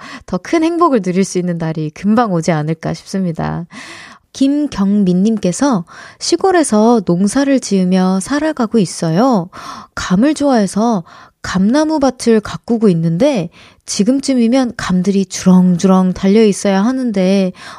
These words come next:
어, 다 떨어지고 남은 것이 별로 없어서 너무 슬프네요. 곶감 만들어 겨울철 간식으로 먹어야 하는데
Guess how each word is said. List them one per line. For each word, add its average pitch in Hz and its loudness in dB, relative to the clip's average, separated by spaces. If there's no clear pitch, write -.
어, 285 -6
다 240 -2
떨어지고 233 0
남은 202 -2
것이 196 -8
별로 196 0
없어서 247 0
너무 202 -2
슬프네요. 196 2
곶감 262 0
만들어 226 0
겨울철 202 0
간식으로 220 0
먹어야 208 2
하는데 285 0